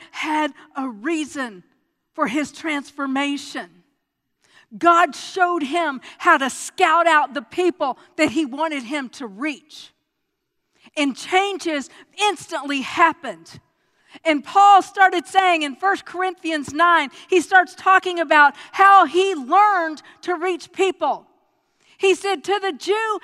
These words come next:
he became a Jew. To the weak, he became weak." He learned how to tap into his own life in order to reach others. To those that were operating and functioning under the law,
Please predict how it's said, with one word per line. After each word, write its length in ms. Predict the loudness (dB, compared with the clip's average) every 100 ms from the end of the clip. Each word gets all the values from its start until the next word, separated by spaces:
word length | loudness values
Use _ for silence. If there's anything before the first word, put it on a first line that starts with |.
| -6
he 180 | -4 -2
became 420 | -4 0 0 0
a 100 | -4
Jew. 420 | -4 -6 -6 -10 _ _ _ _ _ _ _ -4
To 160 | -2
the 120 | 0 -2
weak, 480 | 0 0 0 -6 -20 _
he 180 | -2 0
became 560 | -2 0 -2 -2 -6 -6
weak." 500 | -4 -4 -10 -20 -20 _ _ _
He 200 | 0 0
learned 340 | 2 0 0 0
how 200 | 0 2
to 100 | 0
tap 380 | 0 0 2
into 320 | -4 -10 -8 -6
his 180 | -6
own 300 | -2 0 0 4
life 280 | 6 6
in 140 | 0 -4
order 220 | -4 -4
to 160 | -10 -10
reach 340 | -6 -6 -8 2
others. 580 | 2 2 -6 -16 -20 _ _ _ _ _ _ _ _ _ _ _ _ _ _ _ _ _ -2
To 160 | -2
those 400 | 4 6 6 2
that 160 | 0 0
were 160 | 2 4
operating 640 | 6 6 4 0 0 0 -4
and 160 | -6 0
functioning 500 | 0 0 -8 -8 -2
under 340 | 0 0 0
the 100 | -2
law, 380 | 4 8 8 8